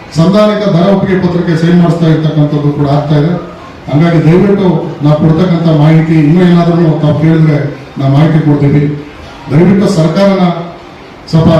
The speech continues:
ಕಿವಿ ಹಿಂಡೋದ್ರ ಮೂಲಕ ಏನು ಈ ದಪ್ಪ ಚರ್ಮದ ರಾಜಕಾರಣಿಗಳು ಏನಿದ್ದಾರೆ, ರಿಯಲ್ ಎಸ್ಟೇಟ್ ದಂಧೆಯಲ್ಲಿ ಏನಿದ್ದಾರೆ, ಅವ್ರಿಗೆ ಕಿವಿ ಮುಟ್ಟಿಸ್ತಕ್ಕಂಥ ಕೆಲಸ ತಾವು ಪತ್ರಿಕೆ ಮಾಧ್ಯಮ ಕೂಡ ಮಾಡಬೇಕು. ಯಾಕಂದ್ರೆ ಹಿಂದಿನಿಂದಲೂ ಕೂಡ ನೀವು ಮಾಡ್ಕೊಂಡು ಬಂದಿದ್ದೀರಾ. ಒಂದ್ ಕಡೆ ನಾವು ಕೂಡ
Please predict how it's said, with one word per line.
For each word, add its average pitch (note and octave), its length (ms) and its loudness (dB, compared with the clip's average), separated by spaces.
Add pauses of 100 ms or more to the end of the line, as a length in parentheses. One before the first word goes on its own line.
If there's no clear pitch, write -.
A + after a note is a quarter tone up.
(360)
ಕಿವಿ F3 160 4
ಹಿಂಡೋದ್ರ F#3 420 2
ಮೂಲಕ F3 260 0 (240)
ಏನು D#3+ 300 2
ಈ - 40 -2
ದಪ್ಪ F3+ 280 0
ಚರ್ಮದ E3 720 2
ರಾಜಕಾರಣಿಗಳು E3 520 2
ಏನಿದ್ದಾರೆ, D#3 680 0 (460)
ರಿಯಲ್ F#3 260 0
ಎಸ್ಟೇಟ್ F3 340 0
ದಂಧೆಯಲ್ಲಿ E3+ 440 2
ಏನಿದ್ದಾರೆ, D#3 580 0 (360)
ಅವ್ರಿಗೆ D#3 420 2
ಕಿವಿ F#3+ 220 2
ಮುಟ್ಟಿಸ್ತಕ್ಕಂಥ D#3 500 0
ಕೆಲಸ D3+ 320 2 (560)
ತಾವು C#3 240 0
ಪತ್ರಿಕೆ F3 300 2
ಮಾಧ್ಯಮ D#3 480 2
ಕೂಡ D3 100 -2
ಮಾಡಬೇಕು. D3 720 0 (220)
ಯಾಕಂದ್ರೆ D#3+ 260 2
ಹಿಂದಿನಿಂದಲೂ F#3 480 2
ಕೂಡ F3 120 0
ನೀವು E3+ 200 2
ಮಾಡ್ಕೊಂಡು D#3+ 340 2
ಬಂದಿದ್ದೀರಾ. D#3 560 2 (540)
ಒಂದ್ F3 160 0
ಕಡೆ F#3 100 2
ನಾವು F#3+ 400 2
ಕೂಡ G3 100 0